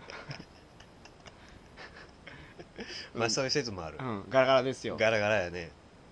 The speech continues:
Speaker 2: うん、あこう何回か行ったけどね、
Speaker 1: うん。
Speaker 2: 面白いですね。
Speaker 1: マジっすか？
Speaker 2: 映画が好きな方は行ってください。僕が行った時はもう、あ、もうかなり前や、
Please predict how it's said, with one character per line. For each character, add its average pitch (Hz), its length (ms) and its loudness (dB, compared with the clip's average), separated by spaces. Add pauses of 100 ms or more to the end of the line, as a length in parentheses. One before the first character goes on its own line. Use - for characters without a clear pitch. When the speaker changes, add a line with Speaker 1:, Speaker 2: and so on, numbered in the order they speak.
Speaker 2:
う 135 40 -4
ん、 104 300 -2
あ 143 100 2
こ 233 120 2
う - 20 6
何 208 160 8
回 190 120 -2
か 120 60 0
行 131 80 -2
っ - 20 -16
た - 60 -2
け 98 60 -4
ど 95 60 -8
ね、 101 100 -6
Speaker 1:
う - 40 -2
ん。 - 80 0
Speaker 2:
面 117 80 0
白 101 160 -2
い - 20 -4
で - 80 -10
す - 100 -16
ね。 73 180 -14 (480)
Speaker 1:
マ 131 220 -6
ジ 104 80 -6
っ 98 40 -6
す - 120 -4
か？ 90 180 -6
Speaker 2:
映 247 140 8
画 254 80 6
が 214 100 4
好 208 60 -2
き 180 120 -2
な 117 80 0
方 98 180 -6
は 90 60 -6
行 101 40 -6
っ - 40 -12
て 101 60 -10
く 92 40 -6
だ 85 60 -10
さ 64 100 -12
い。 - 40 -16 (300)
僕 269 220 2
が 294 100 12
行 311 100 8
っ - 40 -20
た 220 100 6
時 156 180 0
は 131 60 4
も 143 460 6
う、 - 40 -4 (640)
あ、 123 220 0 (320)
も 170 380 4
う 180 40 -2
か 165 160 -2
な 175 120 2
り 196 100 4
前 247 240 8
や、 123 240 4